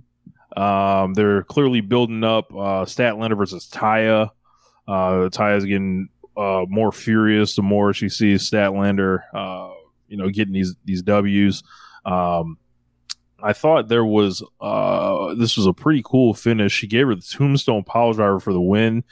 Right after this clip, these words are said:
So, um, I'm all for Chris Statlander using the Tombstone,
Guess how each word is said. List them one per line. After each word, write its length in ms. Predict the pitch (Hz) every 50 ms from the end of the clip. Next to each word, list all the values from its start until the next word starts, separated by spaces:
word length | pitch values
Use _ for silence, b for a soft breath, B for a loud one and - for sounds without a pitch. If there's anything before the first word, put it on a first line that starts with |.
| B B B B B
So, 420 | - - 107 98 95 92 90 90
um, 240 | 90 90 92 95 107
I'm 220 | 113 113 117 113
all 320 | - 107 117 127 131 127 120
for 320 | - - 127 117 110 104
Chris 240 | - - 123 113 -
Statlander 420 | - 113 107 104 107 107 104 101
using 240 | 101 104 110 107 104
the 80 | 95 92
Tombstone, 840 | - - - 135 123 120 110 - - 110 101 101 95 92 92 95